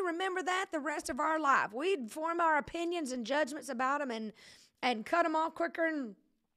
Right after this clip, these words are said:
quicker than you can shake a stick at. Avoid the temptation to measure someone by their worst moment. Don't let someone's failure stop you from believing in their potential.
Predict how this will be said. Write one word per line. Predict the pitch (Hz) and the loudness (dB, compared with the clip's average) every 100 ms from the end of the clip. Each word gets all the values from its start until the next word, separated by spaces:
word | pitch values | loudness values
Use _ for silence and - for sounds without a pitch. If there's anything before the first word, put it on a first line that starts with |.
| _ _ _ - - | _ _ _ -20 -6
quicker | 269 220 277 | -6 -2 -4
than | 254 226 214 | -2 -4 -6
you | 226 | -8
can | 247 254 | -10 -8
shake | 262 240 | -6 -6
a | 254 | -8
stick | - 220 | -8 -10
at. | - - _ - - - - | -8 -12 _ -20 -20 -20 -4
Avoid | 220 285 349 311 | 0 2 2 0
the | |
temptation | - 339 320 285 254 247 | -2 -2 2 2 2 0
to | 226 | -2
measure | 233 269 262 | 0 0 -2
someone | 247 254 240 233 | -4 -4 -2 -2
by | 226 220 | 0 0
their | 208 202 | 0 -4
worst | 180 240 254 220 | -2 0 0 -4
moment. | 214 175 160 - _ _ _ 196 | -4 -4 -6 -14 _ _ _ 0
Don't | 339 403 440 | 2 4 4
let | 330 339 | 4 4
someone's | - 311 302 294 294 - | 2 -2 0 -2 -2 -2
failure | 262 254 262 262 | 4 4 4 -2
stop | 254 - 254 269 302 | -4 -2 0 2 0
you | 262 277 | -4 -4
from | - 247 233 | -2 -4 -2
believing | 226 233 285 320 330 311 | -2 0 0 0 0 -2
in | 302 | -2
their | 269 269 | 0 -2
potential. | - 311 - 330 403 403 220 - | 0 0 2 0 -2 -2 -2 -4